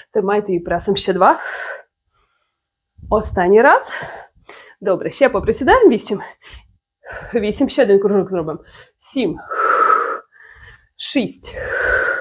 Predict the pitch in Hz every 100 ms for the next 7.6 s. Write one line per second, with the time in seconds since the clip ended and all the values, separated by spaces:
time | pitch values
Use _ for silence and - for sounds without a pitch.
0 | - - _ _ - - - - _ 247
1 | 247 254 - - - - - - - -
2 | - _ - - _ _ - - - 233
3 | 202 175 185 269 294 - - - _ _
4 | _ _ _ _ - _ _ - - 233
5 | 214 - 226 233 208 208 170 160 - -
6 | 302 330 269 - 208 180 160 214 214 170
7 | 180 170 240 349 480 311